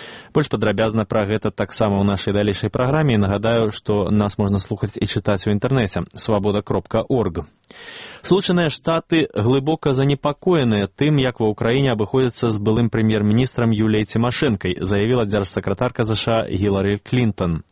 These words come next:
Раней некалькі еўрапейскіх палітыкаў адмянілі свае паездкі ва Ўкраіну ў сувязі з сцверджаннямі пра жорсткае абыходжанне ў турме з Юліяй Цімашэнкай. Цімашэнка заявіла пра збіццё ахоўнікамі ў харкаўскай турме, дзе яна адбывае сямігадовы тэрмін зняволення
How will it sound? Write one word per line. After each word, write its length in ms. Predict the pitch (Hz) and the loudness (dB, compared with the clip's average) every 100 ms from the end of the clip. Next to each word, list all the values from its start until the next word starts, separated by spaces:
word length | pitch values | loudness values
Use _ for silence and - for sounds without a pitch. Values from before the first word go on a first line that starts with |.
| - - - - | -20 -20 -20 -4
Раней 360 | 127 139 170 180 | 0 2 2 2
некалькі 480 | 160 - 135 - 131 | 2 -2 -4 -2 0
еўрапейскіх 640 | 120 120 - 113 - 104 | 2 0 0 -2 0 -4
палітыкаў 560 | - 139 160 151 - 143 117 | -2 0 0 0 0 0 0
адмянілі 560 | 127 143 139 113 101 | 0 2 2 2 0
свае 320 | - 104 101 | 0 0 0
паездкі 480 | 110 104 98 - 110 | 0 0 0 -2 0
ва 100 | 107 | 0
Ўкраіну 460 | 110 151 175 165 156 - - - 151 | 0 0 2 2 2 -4 -20 -8 -4
ў 20 | - | 0
сувязі 320 | 190 170 156 | 2 2 0
з 80 | - | 0
сцверджаннямі 560 | 147 143 147 143 139 | 0 2 2 2 0
пра 240 | - 123 110 | 0 0 2
жорсткае 480 | 117 120 - 123 | 0 0 0 0
абыходжанне 500 | 107 - 113 113 110 | 0 0 0 2 2
ў 60 | 107 | 0
турме 320 | 110 101 104 90 | 0 0 2 0
з 140 | 98 101 | -2 0
Юліяй 320 | 95 95 92 | 0 0 0
Цімашэнкай. 720 | 107 110 - 110 - 92 85 - - - | 0 0 0 -2 0 -4 -4 -12 -18 -4
Цімашэнка 540 | 139 143 160 147 127 | 0 2 0 0 0
заявіла 340 | 123 120 127 | 0 2 0
пра 160 | - 117 | 0 -2
збіццё 380 | 107 117 - 117 | 0 -2 0 0
ахоўнікамі 560 | 107 120 120 117 113 107 | 0 0 0 0 0 0
ў 80 | |
харкаўскай 560 | - 120 - 113 - 117 | 0 -2 0 -4 -2 -2
турме, 400 | 131 131 139 110 - | 0 2 2 0 -2
дзе 320 | 104 110 113 | -2 0 2
яна 160 | 117 104 | 0 0
адбывае 400 | 107 113 117 - | 0 2 0 0
сямігадовы 560 | 113 104 104 104 101 | 0 0 0 0 0
тэрмін 320 | 107 101 98 | 0 0 2
зняволення 640 | 95 110 123 147 135 135 | 2 0 2 2 2 2